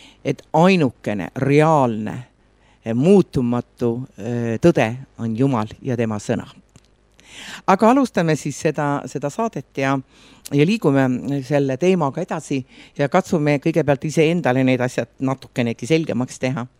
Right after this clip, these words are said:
Ja, ja kas me üldse saamegi alati kõikidest asjadest aru, aga kui me vähemalt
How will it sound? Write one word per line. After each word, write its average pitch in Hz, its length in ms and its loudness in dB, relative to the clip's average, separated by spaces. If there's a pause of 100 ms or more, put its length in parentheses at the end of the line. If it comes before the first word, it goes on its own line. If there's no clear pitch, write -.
(520)
Ja, 139 200 -4 (280)
ja 135 80 -6
kas 143 240 -8
me 139 80 -2
üldse 147 240 -8
saamegi 151 480 -6
alati 117 320 -10
kõikidest 123 480 -6
asjadest 123 480 -10
aru, 127 300 -4
aga 123 180 -8
kui 139 80 -6
me 131 140 -8
vähemalt 127 340 -10